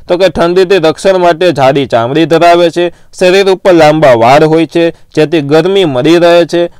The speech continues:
પગના તળિયે ખરીઓ હોય છે જેથી સરળતાથી ચાલી શકે છે, શરીર અને પંજા પર ઘણી રૂંવાટીઓ હોય છે. પ્રશ્ન નંબર વીસમો, વનસ્પતિ પ્રજનન કરે છે?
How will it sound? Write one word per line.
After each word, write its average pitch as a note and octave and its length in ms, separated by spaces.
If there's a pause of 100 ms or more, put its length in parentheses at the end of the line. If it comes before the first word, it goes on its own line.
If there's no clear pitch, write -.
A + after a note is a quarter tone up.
(120)
પગના G3 400
તળિયે F#3 500 (100)
ખરીઓ F#3+ 680
હોય D3 280
છે F3 280 (280)
જેથી E3+ 340
સરળતાથી D#3+ 680
ચાલી C#3 340
શકે E3+ 340
છે, F3 200 (240)
શરીર F#3+ 380
અને F3 260
પંજા D#3+ 460
પર E3 320
ઘણી C#3 440
રૂંવાટીઓ C3+ 760
હોય A2+ 340
છે. G#2+ 220 (220)
પ્રશ્ન F3+ 420
નંબર F#3 320
વીસમો, D3+ 380 (220)
વનસ્પતિ F3+ 520
પ્રજનન D#3 540
કરે D3+ 300
છે? F3+ 220